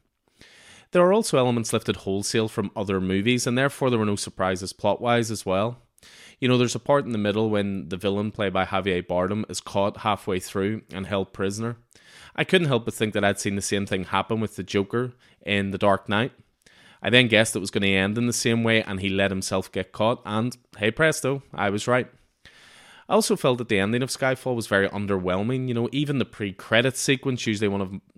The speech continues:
any Bond movie's strengths, left me feeling cold as it, it was all in the trailer.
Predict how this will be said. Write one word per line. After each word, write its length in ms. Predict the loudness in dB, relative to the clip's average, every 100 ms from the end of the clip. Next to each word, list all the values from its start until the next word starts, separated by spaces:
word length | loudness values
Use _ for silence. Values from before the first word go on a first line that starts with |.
| -12
any 280 | -6 0 2
Bond 240 | 2 2
movie's 260 | 0 -2 -4
strengths, 400 | -4 -2 -2 -2
left 180 | -2 -2
me 100 | -4
feeling 280 | -2 -2
cold 380 | -4 -2 0 0
as 120 | -2
it, 140 | -4 -6
it 100 | -6
was 160 | -6 -6
all 140 | -6
in 80 | -4
the 60 | -4
trailer. 500 | -4 -2 -2 -2